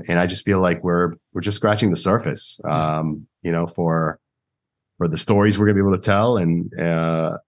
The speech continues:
Speaker 1: and the guests we'll be able to bring. Um, and I'm,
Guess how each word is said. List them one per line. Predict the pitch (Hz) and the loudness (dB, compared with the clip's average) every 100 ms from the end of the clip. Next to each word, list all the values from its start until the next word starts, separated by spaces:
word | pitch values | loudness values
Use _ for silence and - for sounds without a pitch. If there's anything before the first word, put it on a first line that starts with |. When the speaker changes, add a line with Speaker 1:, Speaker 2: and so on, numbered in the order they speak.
| - | -8
Speaker 1:
and | 85 | -4
the | 85 | -2
guests | 87 90 | -2 0
we'll | 92 | 0
be | 87 | 0
able | 87 | 0
to | 78 | 0
bring. | 85 92 110 107 _ _ _ _ _ - | 2 4 2 0 _ _ _ _ _ -6
Um, | 87 82 82 82 85 76 | -2 0 2 0 -2 -2
and | 82 | 0
I'm, | 82 85 | 2 0